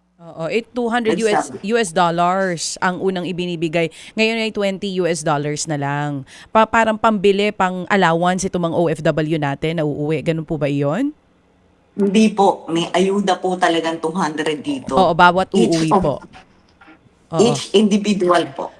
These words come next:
Speaker 1: Bukod pa po dun yan sa binabanggit, ano, na matatanggap ng mga Pilipino na uuwi na dito na one hundred fifty thousand bawat O F W.
Speaker 2: Opo.
Speaker 1: Oo, dun po sa mga nakakausap ninyo na nakauwi na, na ibibigay naman daw po ito ng maayos.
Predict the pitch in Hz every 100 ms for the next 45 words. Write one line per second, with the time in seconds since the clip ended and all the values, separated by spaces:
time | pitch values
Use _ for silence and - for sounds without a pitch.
0 | - 311 339 262 311 302 240 294 285 285
1 | 269 262 240 240 240 220 220 220 214 226
2 | 208 190 202 196 214 220 240 226 226 214
3 | 214 208 208 196 190 202 196 190 175 226
4 | 262 285 233 220 202 185 165 175 170 208
5 | 208 190 180 185 - 190 156 151 - 147
6 | 151 151 190 196 185 175 - - 202 180
7 | 170 156 156 147 156 147 131 - - -
8 | _ _ _ _ _ - - - 123 -
9 | 180 180 196 330 320 285 285 262 254 240
10 | 220 - 208 220 - 214 185 185 185 180
11 | 180 180 202 165 233 269 240 208 196 190
12 | 180 165 156 156 151 147 143 139 139 143
13 | 135 135 135 143 - -